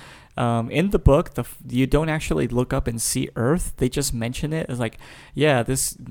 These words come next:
this was just, uh, part of your training so that you can be prepared, 'cause where we're going is the most dangerous place in the universe." And they're like, "Oh yeah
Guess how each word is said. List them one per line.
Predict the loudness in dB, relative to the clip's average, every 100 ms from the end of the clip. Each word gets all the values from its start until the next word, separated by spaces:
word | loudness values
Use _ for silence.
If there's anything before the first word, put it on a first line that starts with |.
| -8
this | -2 2
was | 2 0
just, | 0 0 -2
uh, | -2 0
part | 2 2 2
of | 0
your | -4
training | -2 -2 -2 -4 -6 -8
so | -4 -4
that | -4
you | -6
can | -6
be | -6
prepared, | -6 2 4 4 0 -4
'cause | -8 -6
where | -4 -4 -2
we're | 0 0
going | 2 0 0
is | -2 -4 -8 -14 -20 -20 -4
the | 0
most | 2 0
dangerous | 0 0 -2 0 8
place | 8 8 2 -4
in |
the | -4
universe." | -2 -2 -2 -2 -4 -6 -10 -14 -20 -20 -20 _ _ -8
And | -4 -4 -4
they're | -6
like, | -6 -6
"Oh | -2 -2
yeah | 0 -2 -4 -4